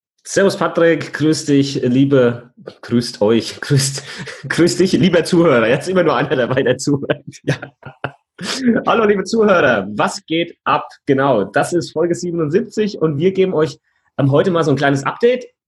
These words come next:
was in den letzten Wochen, Monate eigentlich bei uns so los war, was sich so getan hat, außerhalb von einfach, ja, wir machen irgendwie, ja, Podcast-Folgen zu irgendwelchen Versicherungsthemen und geben auch so einen kleinen Ausblick, was so die nächsten Wochen, Monate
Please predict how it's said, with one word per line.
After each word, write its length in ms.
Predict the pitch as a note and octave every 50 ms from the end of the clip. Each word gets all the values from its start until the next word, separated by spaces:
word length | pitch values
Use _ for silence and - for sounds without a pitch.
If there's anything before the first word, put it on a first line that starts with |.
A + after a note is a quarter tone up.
| _ _
was 200 | - - - -
in 60 | G3+ D3+
den 40 | D#3+
letzten 440 | G3 - - F3 E3 F3 D3+ - C3+
Wochen, 240 | - - A3 G#3
Monate 340 | D#3+ E3+ G3 A3 A3 G#3+ -
eigentlich 160 | - D3+ E3
bei 80 | - -
uns 160 | D#3+ G3 - -
so 200 | F#3 D3+ C3 G#2+
los 360 | G#2 A2 E3 A3+ - - F#3
war, 300 | F#3+ G#3+ B3 C4 B3 -
was 120 | C#3+ -
sich 100 | D#3 C3+
so 100 | - C#3
getan 440 | C#3 - - - D#3 - G3+ A3+ A3
hat, 180 | A#3 B3+ B3 - _ _ - - _ _ _
außerhalb 520 | - D#3 F#3+ G3 F3 - F3 F#3 F3+ F#3 -
von 260 | - D3 D#3 E3 D#3
einfach, 360 | - C3+ D#3 D3 D3 C#3+ B2+
ja, 120 | C3 C3
wir 100 | C3+ C3
machen 220 | A#2+ C3 C3 C3+ A2
irgendwie, 520 | B2 C3+ C#3+ C3 C3+ C3+ C3 A2 A#2+ A#2+ A#2 - - - -
ja, 160 | - - - -
Podcast-Folgen 840 | - D3+ D#3+ D#3 - F#3 F3 F3 - - - D3+ D3+ D#3+ D#3+ D3+ C#3
zu 100 | - -
irgendwelchen 320 | A#2+ C3+ C#3 B2 B2 A#2+
Versicherungsthemen 920 | - A2+ G#2 B2+ C#3 E3+ E3 F3 E3+ - - - - E3+ F3 F#3+ G3 G3 - - - - _ -
und 260 | - G#3 A#3 - - _ _ _ _ -
geben 160 | D3+ E3 F#3
auch 140 | - C#3 C#3
so 80 | F3
einen 80 | D#3 C3
kleinen 180 | C3+ C3 A#2+ G2+
Ausblick, 480 | G#2+ D#3 - - - C#3 C#3+ C#3 C#3
was 200 | A2+ C#3 C#3 -
so 60 | -
die 140 | B2+ A#2+ A2
nächsten 360 | G#2+ A#2+ C#3 - - - G#2+
Wochen, 200 | G2+ B2 - -
Monate 400 | G#2+ G#2 A#2+ C3+ C#3 C3+ E3+ D#3+